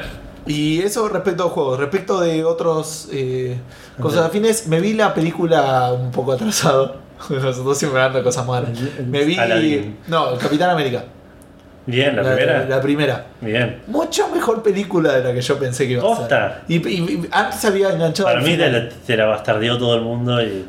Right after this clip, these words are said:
Speaker 1: No, puede ser, pero
Speaker 2: y
Speaker 1: para
Speaker 2: fuiste con un,
Speaker 1: no,
Speaker 2: tipo,
Speaker 1: pero igual yo
Speaker 2: con
Speaker 1: ya,
Speaker 2: un piso de,
Speaker 1: ya
Speaker 2: de
Speaker 1: había visto el
Speaker 2: tolerancia
Speaker 1: final.
Speaker 2: re bajo.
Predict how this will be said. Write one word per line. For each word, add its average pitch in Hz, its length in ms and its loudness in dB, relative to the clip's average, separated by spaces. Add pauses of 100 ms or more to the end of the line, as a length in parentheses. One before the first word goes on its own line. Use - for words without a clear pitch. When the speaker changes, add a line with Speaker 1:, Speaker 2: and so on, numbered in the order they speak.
Speaker 1:
No, 196 340 0 (120)
puede 240 200 0
ser, 240 280 0
pero 160 140 0
Speaker 2:
y 143 40 0
Speaker 1:
para 160 80 0
Speaker 2:
fuiste 123 240 0
con 110 160 0
un, 151 60 0
Speaker 1:
no, 180 140 0
Speaker 2:
tipo, 202 300 0
Speaker 1:
pero 180 140 0
igual 202 200 0
yo 220 120 -2
Speaker 2:
con 117 120 2
Speaker 1:
ya, 135 60 0
Speaker 2:
un 131 160 -2
piso 147 320 0
de, 113 140 2
Speaker 1:
ya 113 80 0
Speaker 2:
de 110 40 0
Speaker 1:
había 104 140 0
visto - 160 0
el 110 60 0
Speaker 2:
tolerancia 123 480 0
Speaker 1:
final. - 160 0
Speaker 2:
re - 40 2
bajo. 127 500 -2